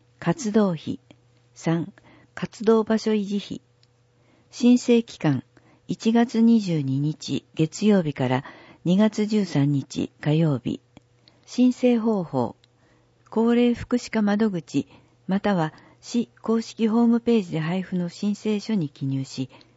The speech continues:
高齢福祉課窓口で申し込み。審査を経て決定。事業報告。龍ヶ崎済生会病院の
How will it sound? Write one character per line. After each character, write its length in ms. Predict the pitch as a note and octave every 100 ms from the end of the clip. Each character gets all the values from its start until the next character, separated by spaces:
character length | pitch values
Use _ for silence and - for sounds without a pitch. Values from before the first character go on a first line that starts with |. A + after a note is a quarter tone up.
| _ _ _ _
高 220 | - G#3+
齢 180 | G#3+ G#3
福 220 | G3+ -
祉 120 | G#3 -
課 100 | F#3
窓 280 | F#3 G#3
口 220 | F3+ - B2
で 80 |
申 180 | B2 B2+
し 120 | C#3
込 140 | - C3
み。 160 | B2+ - _ _ _ _ _ _ _ _ _
審 260 | - A#3 A#3
査 200 | - D3
を 40 |
経 140 | A#2+ C#3
て 140 | -
決 220 | - A2 - -
定。 280 | G#2+ A2 - _ _ _ _ _ _ _ -
事 140 | G3+
業 280 | G#3 A3+ A3+
報 260 | G#3+ G3+
告。 400 | E3+ C#3 - - - _ _ _ _ _ _ _ _ _ -
龍 240 | A3 B3+
ヶ 120 | C4
崎 280 | B3 G#3 -
済 220 | - G3
生 240 | G#3+ A3+ A3+
会 260 | A3 G#3+ G3+
病 260 | G#3 F#3+
院 200 | D3+ C3
の 180 | B2+ B2